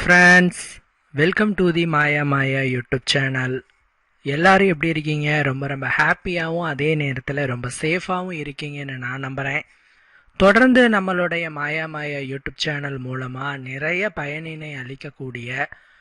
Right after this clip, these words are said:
மருத்துவ தகவல்களை ஒன்றன் பின் ஒன்றாக பார்த்துட்டு வரோம்.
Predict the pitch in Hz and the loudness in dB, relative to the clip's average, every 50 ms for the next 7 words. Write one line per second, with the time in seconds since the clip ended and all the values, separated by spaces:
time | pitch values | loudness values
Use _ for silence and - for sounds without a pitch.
0 | _ _ _ _ _ _ _ _ _ - 143 151 160 180 214 220 - 247 247 240 | _ _ _ _ _ _ _ _ _ -6 0 2 4 4 4 2 2 2 2 2
1 | 214 220 208 180 180 180 175 175 165 143 156 156 151 156 160 160 147 135 139 147 | 2 2 2 2 2 2 2 0 0 0 -2 -2 0 -2 -2 -2 -4 -6 -8 -6
2 | 156 170 170 170 160 165 160 156 147 135 131 131 135 135 139 139 143 147 151 143 | -6 -6 -6 -6 -8 -10 -10 -10 -10 -10 -10 -10 -6 -4 -2 -2 -2 -4 -4 -6
3 | - 131 127 127 127 - 139 123 131 120 120 117 120 120 123 | -6 -6 -6 -6 -8 -10 -10 -8 -8 -6 -6 -6 -6 -8 -10